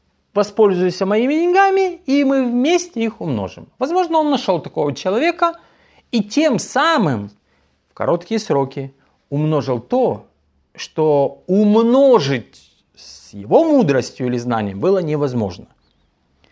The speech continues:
Читаем ещё раз. «Получивший пять талантов, пошёл и употребил их в дело, и приобрёл другие пять талантов». Другими словами, он умножил то,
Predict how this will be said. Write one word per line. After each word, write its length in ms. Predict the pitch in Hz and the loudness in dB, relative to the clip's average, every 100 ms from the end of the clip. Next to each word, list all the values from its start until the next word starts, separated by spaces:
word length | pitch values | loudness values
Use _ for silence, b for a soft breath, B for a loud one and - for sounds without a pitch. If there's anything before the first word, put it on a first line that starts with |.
| b b b b b b b _ | b b b b b b b _
Читаем 340 | - 294 311 | 0 4 4
ещё 280 | 311 - 175 | 4 2 0
раз. 120 | 156 | 0
«Получивший 560 | - 170 208 349 330 254 | 0 0 4 4 4 2
пять 280 | 233 240 - | 4 2 4
талантов, 580 | 175 151 151 165 226 | 4 4 4 0 -2
пошёл 380 | - 208 - 311 | -2 -2 2 2
и 20 | |
употребил 600 | 294 240 233 226 214 269 269 | 4 2 2 2 2 2 2
их 80 | |
в 40 | 180 | 2
дело, 300 | 175 170 151 | 4 4 4
и 260 | - 277 | 2 2
приобрёл 1000 | 269 208 190 165 139 120 113 156 - - _ _ _ _ _ _ _ _ _ _ _ - | 2 2 4 4 2 2 4 4 4 -4 _ _ _ _ _ _ _ _ _ _ _ -6
другие 840 | 139 180 202 175 247 277 294 285 285 - | 2 4 4 2 4 4 4 2 -2 0
пять 460 | 175 202 214 - - | 4 4 4 -4 -6
талантов». 540 | - 143 98 - - _ _ - | -2 -2 -2 -8 -20 _ _ -6
Другими 320 | 165 240 240 | -2 0 0
словами, 500 | 214 220 247 302 294 - | 0 0 0 0 -2 2
он 320 | 240 226 202 202 | 4 4 2 0
умножил 760 | 202 208 220 226 160 117 113 | 2 4 4 6 4 2 -2
то, 520 | 110 - 127 233 320 | -4 0 4 4 2